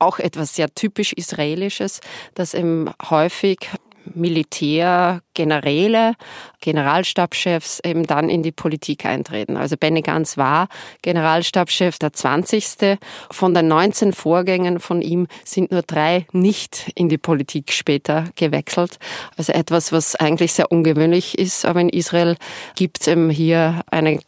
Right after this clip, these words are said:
große, enge Nähe und auch Verschmelzung zwischen den Militärs und der Politik.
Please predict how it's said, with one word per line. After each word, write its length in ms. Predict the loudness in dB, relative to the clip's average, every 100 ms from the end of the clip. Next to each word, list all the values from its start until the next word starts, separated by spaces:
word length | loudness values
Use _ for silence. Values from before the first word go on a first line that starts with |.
| _
große, 520 | -2 2 2 4 2
enge 480 | 4 4 4 4 2 -2 -2
Nähe 400 | 2 4 4 4
und 140 | 2
auch 120 | -2
Verschmelzung 760 | -2 -4 0 0 0 -2 -2 -2
zwischen 380 | -2 -4 -2 -4 -6 -16 -16 -6
den 100 | 0
Militärs 560 | 2 2 0 0 -2 0
und 140 | 0
der 60 | -2
Politik. 720 | 0 0 0 -2 -8 -10 -14